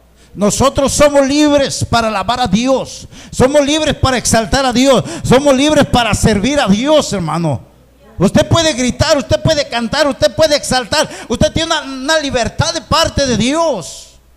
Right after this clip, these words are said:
Pero no ha sido libre para practicar pecado. Hay quienes dicen, "No, yo soy libre", pero sabe, anda, anda ya practicando pecado.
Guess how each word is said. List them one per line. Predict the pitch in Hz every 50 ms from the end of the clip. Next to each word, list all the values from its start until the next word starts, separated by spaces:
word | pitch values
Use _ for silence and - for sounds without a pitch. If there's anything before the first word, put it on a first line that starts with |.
| _ _ _ _ _ _ _ _ _ _ - - -
Pero | - 277 277 262 247
no | 247 294 320 339
ha | 311 -
sido | - - 302 320 302 277 247
libre | 233 233 240 294 339 349 320 277 262 247 247 247 220 - - - -
para | 240 262 262 240 214 -
practicar | - 247 233 220 226 - - 220 220 - - - - 254 285 311 320 285 - -
pecado. | - - - - 233 285 311 302 285 226 208 190 180 190 - - _ _ _ _ _ _ - _ _ _ _ _ _ _ _ _ _ _ _ _ _ _ _ _
Hay | _ 147 175 185
quienes | - 220 294 311 302 302 285
dicen, | 269 311 285 226 294 277
"No, | 311 311 294
yo | 254 302 294
soy | - 277 269 254
libre", | 240 285 320 320 294 254 226 - - - - -
pero | 254 247 233
sabe, | - - 269 294 285 269 247
anda, | 220 247 262 262 277 254 233 196 - - 214 -
anda | - 202 240 254 254 233
ya | 254 262
practicando | 254 - 226 - - - - - - 226 240 269 247 220 185
pecado. | - 151 - - 247 - 330 392 233 175